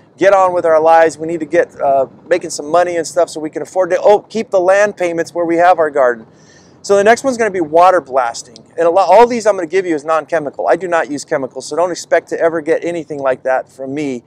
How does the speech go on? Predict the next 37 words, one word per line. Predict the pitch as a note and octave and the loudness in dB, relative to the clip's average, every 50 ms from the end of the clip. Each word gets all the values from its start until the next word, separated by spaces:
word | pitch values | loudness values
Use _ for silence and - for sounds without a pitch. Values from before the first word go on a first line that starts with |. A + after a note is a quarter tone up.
| _ _ _ _ _ _ _ _ - | _ _ _ _ _ _ _ _ -4
uh, | A#2+ B2+ B2 A#2+ A#2+ A2+ A2 G#2 F#2+ - - | -2 0 2 4 4 4 2 0 -2 -4 -4
on | - C#3 C#3+ | -4 -2 -2
this | D#3 D3 | -4 -6
show. | - - E3 D#3 C3+ A#2+ | -6 -4 -2 0 0 0
We | A#2 C3 D#3+ D#3+ | 0 -4 -6 -6
do | C#3+ D#3 | -6 -4
not | D3 D3+ D3 - - | -4 -4 -4 -4 -6
endorse | C#3+ B2+ C#3 D#3 D3+ D3 - | -8 -4 -2 -2 -2 -2 -4
chemicals | - - D3+ C#3 C#3 C#3 - C3 A#2+ C3 | -8 -10 -10 -8 -8 -10 -10 -10 -6 -4
at | B2+ B2 | -2 0
all. | B2+ C3 A#2+ G#2 G#2 A2 - | 0 0 0 -2 -6 -8 -8
Everything's | C3+ C#3 C#3 D3+ D3+ C#3+ B2 D3 | -8 -8 -8 -8 -10 -10 -6 -4
natural | D#3+ E3 F3 - - G3 F#3 | -2 -2 -2 -2 -4 -4 -2
or | D#3 C3+ C3 | -2 -2 -2
we | B2 C3+ | -4 -6
don't | D3+ C#3+ C3+ | -8 -8 -8
do | B2 C3+ B2+ | -8 -10 -10
it | A#2+ A2 | -10 -8
at | F#2+ | -6
all. | C3 C3+ B2+ G#2+ - - _ _ _ _ _ _ _ _ _ - | -4 -2 -2 -2 -4 -8 _ _ _ _ _ _ _ _ _ -2
So | - F#3 F#3+ | 2 2 2
water | E3+ D3+ F3 F#3 G#3 A3+ G#3 | 4 4 4 6 6 4 4
blasting, | F3+ F3+ F3 E3+ F3 E3 - - F3 E3+ E3 E3 C#3+ | 2 2 2 4 4 2 0 -4 -8 -8 -6 -2 0
uh, | C#3 D3 C#3+ C3 | 2 2 2 2
these | C3+ E3+ F3 - | 0 -2 -6 -2
guys, | - F3+ F3+ F3 D#3 | 0 2 2 2 0
as | D#3+ D#3 | -2 -4
I | E3 | -4
said, | D3 - F3 E3+ D#3 | -4 -2 -2 -2 2
have | E3 E3 D3+ | 2 0 2
their | D3 D3 C3 | 0 -2 -4
beak | A#2+ _ - F#3 G3 F#3 - - | -6 _ -10 -10 -10 -10 -10 -12
stuck | - - - F#3 F3 E3+ - F3 | -12 -6 0 0 0 0 0 -4
inside | E3 - - - D#3+ D#3+ D#3+ D#3+ D#3 C3+ | -10 -6 -2 2 4 4 4 4 2 0
the, | C#3+ C#3 C3+ C3 | -6 -4 0 2
uh, | B2 A#2+ | 2 2
plant. | - - _ - G3 G3+ E3 B2+ - | 2 0 _ -4 -2 0 -2 -2 -4